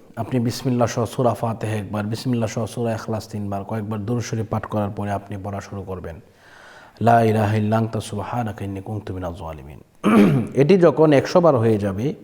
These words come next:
প্রতি একশো বার পর পর আপনাকে পড়তে হবে, "ফাস্তাজাবনা লাহু ওয়া নাজ্জায়নাহু মিনাল গাম্মি ওয়া কাযালিকা নুনজিল মুমিনিন।"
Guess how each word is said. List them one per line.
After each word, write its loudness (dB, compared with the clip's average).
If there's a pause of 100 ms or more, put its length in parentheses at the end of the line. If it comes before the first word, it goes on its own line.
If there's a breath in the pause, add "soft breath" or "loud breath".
(720 soft breath)
প্রতি 8
একশো 4
বার 6
পর 4
পর 6
আপনাকে 4
পড়তে 0
হবে, 4
"ফাস্তাজাবনা 2
লাহু 4
ওয়া 6
নাজ্জায়নাহু 2
মিনাল 2
গাম্মি 2
ওয়া 2
কাযালিকা 0
নুনজিল -2
মুমিনিন।" -6